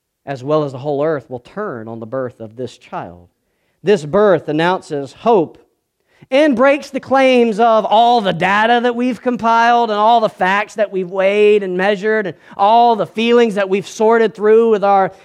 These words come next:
intellectual logic and, and, and,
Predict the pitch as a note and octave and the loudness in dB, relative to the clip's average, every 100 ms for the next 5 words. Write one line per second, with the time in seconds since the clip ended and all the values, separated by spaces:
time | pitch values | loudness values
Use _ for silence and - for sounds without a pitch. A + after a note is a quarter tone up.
0 | - A#3+ G#3+ G3 G3+ G#3+ - G#3+ G#3+ F3 | -2 0 2 2 2 0 -2 2 2 2
1 | F3 G3+ G#3+ G#3+ G#3 F#3 D3 B2 _ _ | 2 2 2 0 0 -2 -8 -10 _ _
2 | _ - F3 F3 E3 D#3 | _ -4 0 0 0 -4